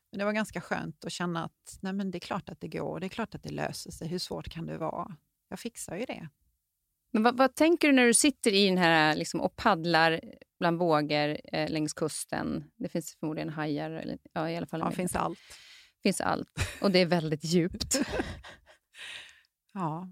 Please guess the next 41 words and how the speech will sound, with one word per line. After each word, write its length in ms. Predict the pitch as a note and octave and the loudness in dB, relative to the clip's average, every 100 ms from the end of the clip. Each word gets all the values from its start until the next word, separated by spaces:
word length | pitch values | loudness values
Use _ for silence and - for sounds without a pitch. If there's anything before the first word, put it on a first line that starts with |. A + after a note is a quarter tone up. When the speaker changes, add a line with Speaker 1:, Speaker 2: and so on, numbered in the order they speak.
| - _ | -18 _
Speaker 1:
fast 160 | G#3+ A#3 | 2 6
nu 80 | A#3+ | 6
höll 200 | B3 G#3 | 8 6
jag 100 | G3+ | 2
mig 160 | G#3 | 0
så 140 | - G3 | -2 0
nära 320 | F#3+ F3+ D#3+ | 2 4 2
land 400 | E3 E3+ D3+ D3 | 2 -2 -6 -8
det 120 | E3 | -6
gick 340 | E3+ E3 - E3+ | -4 -4 -6 -6
utanför, 520 | E3 - E3 E3 D#3+ | -6 -6 -6 -6 -6
liksom, 600 | E3+ - E3+ D#3+ F3 F#3+ - _ _ | -8 -10 -10 -10 -12 -16 -20 _ _
mm. 260 | G#3+ A3+ A#3+ - | -12 -12 -14 -10
Där 160 | E3 | -6
vågorna 420 | D#3+ E3 D#3 D#3 | -2 -2 -2 -6
bryter. 400 | D#3 E3+ - - | -6 -8 -8 -10
Jag 80 | E3 | -4
behövde 300 | F3 E3+ D#3+ | -2 -2 -2
inte 160 | E3+ - | -8 -8
gå 320 | E3 D#3+ D#3 - | -8 -8 -8 -10
längre 360 | E3+ D#3 D3+ D#3+ | -6 -6 -4 -8
ut 120 | - _ _ | -8 _ _
till 120 | - E3 | -4 -4
havs 380 | F3 - - | -4 -10 -10
än, 240 | E3 D#3 G3+ | -10 -10 -8
än 160 | D#3+ D#3 | -6 -2
nödvändigt. 360 | D#3+ D3+ D#3+ | -2 -2 2
Speaker 2:
Men 100 | A#3+ | 6
det 60 | B3+ | 8
är 20 | |
Speaker 1:
Jag 60 | C4 | 8
Speaker 2:
ju 40 | |
Speaker 1:
ville 100 | C4 | 8
ha 40 | A#3+ | 6
Speaker 2:
väldigt, 160 | A3 | 6
Speaker 1:
utsikt. 80 | G#3 | 2
Speaker 2:
liksom, 280 | A3 G#3+ G3+ | 2 2 4
havet 400 | F#3+ G#3 B3 A#3+ | 6 6 6 4
är 40 | |
ju 80 | A3+ | 4
ganska, 360 | A3 G3 - | 4 2 2